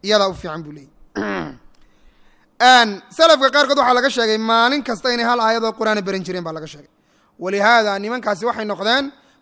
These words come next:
Qur'aanka siday ugu dadaalayeen, camalkiisa iyo cilmigiisa, tilaawadiisa iyo camalkiisa iyo macnihiisaba mar bay wada barteen. Laakiin maanta waxaad arkaysaa qof Qur'aankii sida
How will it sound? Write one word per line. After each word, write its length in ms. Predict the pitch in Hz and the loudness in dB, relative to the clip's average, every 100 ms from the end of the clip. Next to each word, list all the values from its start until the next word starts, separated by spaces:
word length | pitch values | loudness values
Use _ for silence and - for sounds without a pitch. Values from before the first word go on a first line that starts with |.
| - | -4
Qur'aanka 300 | 214 240 214 | -2 -2 -4
siday 180 | 240 254 | -6 -6
ugu 120 | 233 | -4
dadaalayeen, 520 | 240 254 254 269 233 170 | 0 2 2 2 -2 -2
camalkiisa 500 | 214 247 202 226 180 | -2 -2 -4 -10 -12
iyo 120 | 214 208 | -10 -10
cilmigiisa, 460 | 220 247 214 220 180 - | -8 -8 -8 -10 -14 -12
tilaawadiisa 600 | 214 220 254 269 233 226 | -2 0 0 -6 -10 -8
iyo 100 | 226 220 | -6 -6
camalkiisa 420 | 247 214 233 185 | -6 -8 -14 -12
iyo 100 | 226 | -10
macnihiisaba 500 | 226 233 277 202 233 | -8 -6 -8 -8 -8
mar 140 | 226 214 | -4 -4
bay 120 | 190 | -6
wada 160 | 170 | -8
barteen. 280 | 156 - 156 _ _ _ _ _ _ | -12 -14 -18 _ _ _ _ _ _
Laakiin 160 | 262 302 | -6 0
maanta 200 | 320 285 | 2 4
waxaad 140 | 262 | 4
arkaysaa 280 | 277 240 226 | 4 0 -4
qof 160 | 240 254 | -2 -2
Qur'aankii 360 | 247 233 202 214 | 2 0 0 -6
sida 340 | 202 202 196 | -4 -2 -2